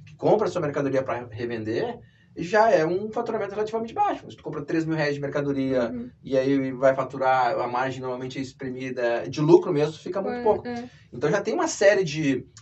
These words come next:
Speaker 1: de, de projetos, de legislações ainda em discussão no Congresso, no Senado, pra se aumentar esse limite. Mas se ultrapassar esse limite, o microempreendedor, ele é desenquadrado, ele deixa de ser um mei e passa a se enquadrar numa outra configuração,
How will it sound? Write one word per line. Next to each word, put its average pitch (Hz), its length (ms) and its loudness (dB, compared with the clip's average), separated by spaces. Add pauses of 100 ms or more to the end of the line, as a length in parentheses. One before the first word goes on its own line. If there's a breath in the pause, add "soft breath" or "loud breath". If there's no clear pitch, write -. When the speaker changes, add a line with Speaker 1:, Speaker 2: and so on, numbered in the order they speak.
(120)
Speaker 1:
de, 120 220 -12
de 139 320 -10
projetos, 170 920 0
de 113 240 -8
legislações 160 840 2
ainda 160 200 0
em 175 40 2
discussão 156 440 -8
no 147 80 -8
Congresso, 135 560 -2
no 113 60 -12
Senado, 147 600 -4 (140 loud breath)
pra 156 100 -8
se 151 80 -6
aumentar 185 380 0
esse 180 160 -2
limite. 165 360 -6 (240 soft breath)
Mas 180 160 2
se - 360 2
ultrapassar 170 680 0
esse 143 180 -6
limite, 120 600 -6 (200 loud breath)
o - 60 -10
microempreendedor, 143 840 -4
ele 156 260 -2
é 139 260 6
desenquadrado, 190 920 0
ele 120 120 -6
deixa 120 380 -6
de - 100 -14
ser 165 220 -8
um 214 80 -6
mei 143 260 -4 (320 soft breath)
e - 80 -12
passa - 440 0
a - 20 -6
se 185 380 -14 (100)
enquadrar 156 500 2
numa 180 200 -2
outra 226 720 0
configuração, 208 920 0